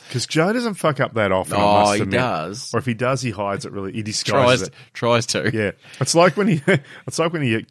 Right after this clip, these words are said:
Speaker 1: tripped and he turned in all dance
Speaker 2: Yeah,
Speaker 1: mode.
Speaker 2: exactly.
Speaker 1: Yeah.
Speaker 2: Do a little
Speaker 1: <laughs>
Speaker 2: dance. Make a little lip.
Speaker 1: Some people can get away with that.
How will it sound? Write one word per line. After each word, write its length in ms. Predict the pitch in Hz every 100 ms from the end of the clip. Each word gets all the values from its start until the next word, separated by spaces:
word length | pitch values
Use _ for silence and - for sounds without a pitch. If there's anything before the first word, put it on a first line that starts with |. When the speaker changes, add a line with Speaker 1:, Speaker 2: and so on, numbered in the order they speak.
| -
Speaker 1:
tripped 320 | - 117 -
and 80 | 107
he 60 | 98
turned 200 | 123 107
in 80 |
all 120 | 101 95
dance 280 | 98 101
Speaker 2:
Yeah, 120 | 156 160
Speaker 1:
mode. 80 |
Speaker 2:
exactly. 520 | 160 143 151 147 - 151
Speaker 1:
Yeah. 80 | 151
Speaker 2:
Do 40 |
a 40 |
little 260 | 117 110 131
Speaker 1:
<laughs> 180 | 160 135
Speaker 2:
dance. 220 | - - 135 151 -
Make 100 | 113
a 40 | 104
little 180 | 104 110
lip. 140 | 110 -
Speaker 1:
Some 240 | - 180
people 140 | 190 190
can 100 | 180
get 80 |
away 180 | 175 185
with 120 | 175 117
that. 160 | 87